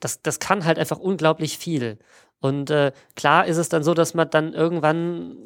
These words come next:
bestimmte Dinge nicht so weiterentwickelt werden wie die anderen. Und dann, dass dann irgendwann deprecatend Sachen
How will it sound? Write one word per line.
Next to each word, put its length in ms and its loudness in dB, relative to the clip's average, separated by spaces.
bestimmte 380 0
Dinge 240 2
nicht 200 0
so 220 0
weiterentwickelt 580 0
werden 240 -2
wie 40 -6
die 160 -4
anderen. 440 -2
Und 120 -4
dann, 280 -2
dass 160 -2
dann 100 2
irgendwann 240 2
deprecatend 640 -2
Sachen 420 -2